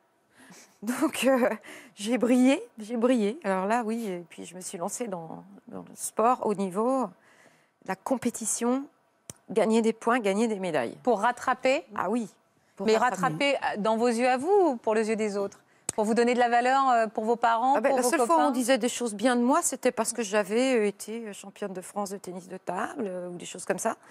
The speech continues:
Speaker 1: Donc c'était, euh, voilà. Mais autrement, je, euh, dans ma famille, euh, l'école avait une, une place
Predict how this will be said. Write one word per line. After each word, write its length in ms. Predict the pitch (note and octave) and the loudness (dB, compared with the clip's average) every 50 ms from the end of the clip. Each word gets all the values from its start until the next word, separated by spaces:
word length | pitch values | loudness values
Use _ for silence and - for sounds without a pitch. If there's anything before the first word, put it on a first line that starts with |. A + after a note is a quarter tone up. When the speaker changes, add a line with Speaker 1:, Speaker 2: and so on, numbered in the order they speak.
| - - - - - _ - | -20 -20 -20 -20 -20 _ -4
Speaker 1:
Donc 140 | - A3+ A3 | -4 -2 0
c'était, 400 | - - G#3+ - - B3 C4 C4 A#3 | 0 -2 -2 0 2 2 2 4 4
euh, 160 | G3+ F#3+ F#3 | 4 4 4
voilà. 260 | F3+ F#3+ E3 D#3+ E3+ - _ _ _ _ _ _ _ _ _ _ _ - | 2 2 0 0 -2 -4 _ _ _ _ _ _ _ _ _ _ _ -8
Mais 100 | - G3+ | -4 -2
autrement, 420 | F#3 F#3+ - - G3+ G3+ A3 C4+ D4 | -2 -2 -2 0 0 2 2 2 2
je, 540 | C4+ G3 G3+ F#3+ F#3 F3+ F3+ F3+ F3 F3 F3 F3 - _ _ _ _ _ - - - - - - - | 0 -2 -6 -6 -6 -4 -4 -4 -6 -6 -8 -12 -16 _ _ _ _ _ -20 -20 -20 -20 -16 -10 -6
euh, 880 | G3 F#3+ F#3 F3 F3 F3 E3+ E3 E3+ E3 D#3+ D#3+ C3 A2 A2 G2 F2 - | -6 -4 -4 -4 -4 -6 -6 -6 -8 -6 -4 -4 -4 -2 -2 -4 -4 -6
dans 160 | - E3 F#3+ F#3+ | -2 -2 0 0
ma 100 | F#3+ G3 | 0 -2
famille, 560 | G3 - G#3+ F#3+ G3 A3 B3+ C#4+ C4+ A#3 G#3 | 0 0 0 2 2 2 2 0 0 0 0
euh, 560 | F3 D#3+ E3 D3+ D3+ C#3+ C#3 C3+ G#2+ A#2 G#2+ F2+ | 0 2 2 2 2 0 0 -2 -2 -2 -2 -2
l'école 380 | E3 F3 F3 - - A#3+ A#3 | -4 -4 -4 0 0 2 2
avait 240 | F#3+ D#3+ E3+ F3 E3+ | 2 2 0 -2 -6
une, 140 | D3+ D3 C#3+ C3 - - | -6 -6 -10 -14 -16 -20
une 120 | - D#3 D#3+ - | -20 -18 -10 -4
place 380 | - A#3 A#3+ B3 - - - | 0 0 0 0 -2 -6 -6